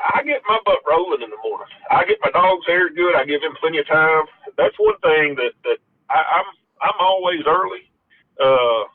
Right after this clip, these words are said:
I like to be there and ready to go and get settled down. I feel like I'm getting paid to run those dogs. I wanna, I wanna show the respect to my clients and to the people putting on the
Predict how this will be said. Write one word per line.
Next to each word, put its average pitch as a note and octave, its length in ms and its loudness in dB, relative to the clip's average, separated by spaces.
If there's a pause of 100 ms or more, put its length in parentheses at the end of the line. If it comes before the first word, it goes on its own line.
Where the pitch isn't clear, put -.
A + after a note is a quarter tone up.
(120)
I - 120 2
like G3+ 160 0
to - 120 -12
be E3+ 160 -8
there E3+ 360 -2 (180)
and A#2 100 -8
ready D3+ 220 2
to C#3+ 100 -12
go D#3 400 2 (500)
and - 120 -6
get D3 140 -2 (100)
settled C3+ 260 0
down. C#3 200 2
I B2 140 0
feel G#3 120 4
like F3+ 160 2
I'm F3 120 -2
getting E3+ 200 -8
paid E3+ 200 -4
to C#3+ 80 -16
run D#3 160 0
those D3+ 180 -4
dogs. D3 340 2
I C3+ 60 0
wanna, D3 240 -2 (640)
I C3 80 -2
wanna E3+ 280 -6
show D3+ 160 2
the C3+ 60 -6
respect C#3+ 380 -2
to - 80 -20
my G#2+ 120 -2 (140)
clients F3 460 0 (120)
and D3 100 0
to D3+ 40 -2
the D3 140 -4
people - 280 -6
putting - 200 -2
on - 100 0
the - 100 -6